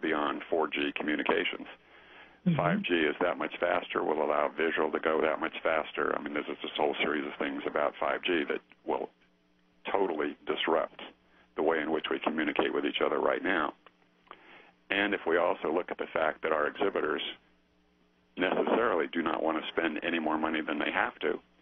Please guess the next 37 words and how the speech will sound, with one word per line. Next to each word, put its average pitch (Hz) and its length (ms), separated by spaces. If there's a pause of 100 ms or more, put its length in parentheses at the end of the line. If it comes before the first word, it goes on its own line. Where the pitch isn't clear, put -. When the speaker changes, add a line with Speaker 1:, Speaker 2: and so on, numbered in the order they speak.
(360)
Speaker 1:
and 82 160
if, 82 100 (380)
let's 87 200
say, 82 140
they're 80 140
doing 80 340
ten 95 300
shows 85 240
right 78 180
now 80 320
and 78 100
they 80 120
could - 180
cut - 200
that 82 180
down 80 240
to 73 80 (100)
eight 92 280 (920)
and 80 160
make 85 180
up 85 200
the - 80 (120)
two-show 82 360
difference 85 360 (240)
through, 78 320 (200)
um, 78 340 (400)
electronic 80 460
communications, - 600 (200)
they're 123 80
gonna 131 160
do 151 160
it. - 100 (100)
Speaker 2:
Mm-hmm. 160 200 (680)
Speaker 1:
They're 92 100
gonna 95 140
do 90 140
it. - 100